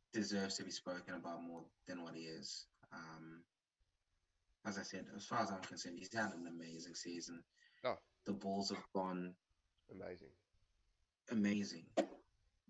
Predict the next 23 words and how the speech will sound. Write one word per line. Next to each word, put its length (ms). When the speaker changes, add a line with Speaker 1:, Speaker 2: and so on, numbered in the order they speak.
Speaker 1:
Yeah. 200
And 380
why 240
not 280
speak 320
of 100
him 140
more? 220
Like, 200
what, 220
you 120
guys 200
are 40
second 340
in 80
the 100
East, 380
and 480
your 280
best 500
player 600
isn't 260
even 480